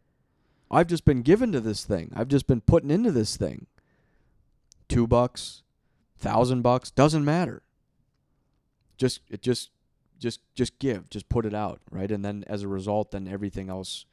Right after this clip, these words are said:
everything else comes. It was a great lesson in my life, right? But if I'm not, if I'm not hooked up, you know, spiritually, if I'm not putting this stuff, I, I don't see that. I'll, I'll fall into the guise that I need to get something in order,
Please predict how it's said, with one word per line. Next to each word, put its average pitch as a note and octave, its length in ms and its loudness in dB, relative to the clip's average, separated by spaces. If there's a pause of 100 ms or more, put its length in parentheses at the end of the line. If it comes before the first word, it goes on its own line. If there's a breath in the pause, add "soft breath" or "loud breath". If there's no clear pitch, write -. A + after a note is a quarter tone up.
(420)
everything G2 280 -2
else F#2 200 -4
comes. G2+ 320 -8
It F#2+ 40 -4
was F#2 120 -6
a F#2+ 40 -4
great G#2 340 -2
lesson F#2+ 360 -6
in F#2 100 -6
my E2+ 120 -10
life, F#2+ 500 -12 (240)
right? F#2 240 -12 (340 soft breath)
But G#2+ 120 -4
if G2 120 -6
I'm A#2 200 -4
not, G#2 320 -2 (520)
if - 120 -12
I'm A2 140 -4
not G#2 240 -4 (260)
hooked - 240 -4
up, G2+ 180 0 (400)
you G2+ 80 -8
know, F#2 240 -6 (560 soft breath)
spiritually, B2+ 640 2
if F2+ 100 -8
I'm G#2 140 -2
not G2+ 240 0 (800)
putting B2+ 260 0
this G#2 140 -6
stuff, F#2+ 260 -8
I, G2+ 180 -6
I G#2 120 -4
don't G#2+ 200 -4
see B2 280 -2
that. - 400 -8 (480)
I'll, G2+ 280 0
I'll G2 220 0
fall A2 380 0
into G#2+ 180 -4
the F#2+ 120 -6
guise G2 480 -2
that F#2 100 -8
I F#2 40 -6
need F#2 180 -8
to F2 60 -18
get G#2 220 -8
something F#2 380 -8
in F2+ 80 -8
order, F#2 240 -6